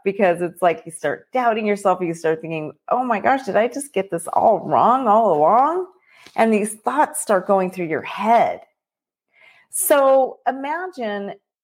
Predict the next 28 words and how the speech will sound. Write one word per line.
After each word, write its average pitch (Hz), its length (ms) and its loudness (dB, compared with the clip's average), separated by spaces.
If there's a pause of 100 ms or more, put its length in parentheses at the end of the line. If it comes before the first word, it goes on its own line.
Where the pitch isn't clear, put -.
(320)
it's 247 180 -4
the 254 100 -12
same 277 480 -6
thing 180 300 0
for 226 140 -2
hiring, 226 800 -4 (420)
right? 208 380 4
You 226 160 -2
go 247 240 2
through 269 340 0
and 233 160 0
you 202 60 0
get 226 240 -2
to 247 100 -4
this, 214 320 -4
like, 196 440 0
honeymoon 254 640 -2
stage 156 320 -4
with 151 100 -4
this 147 140 -10
person 160 240 -6
where, 160 120 -2
like, 165 220 0 (160)
"Oh 403 160 4
my 453 140 0 (100)
gosh, 508 420 0
they're 480 220 2
amazing." 480 720 0